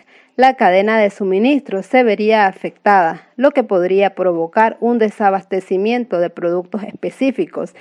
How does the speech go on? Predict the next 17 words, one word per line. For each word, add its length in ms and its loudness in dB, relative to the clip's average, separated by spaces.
demoras 640 2
en 120 2
las 180 -4
entregas 720 0
y 100 2
acumulación 880 0
de 140 4
inventario, 720 2
entre 340 2
otros 500 2
inconvenientes. 1080 -2
Empresarios 1040 2
hondureños 680 2
solicitan 720 -2
prórroga 760 0
a 160 2
impuestos. 800 -8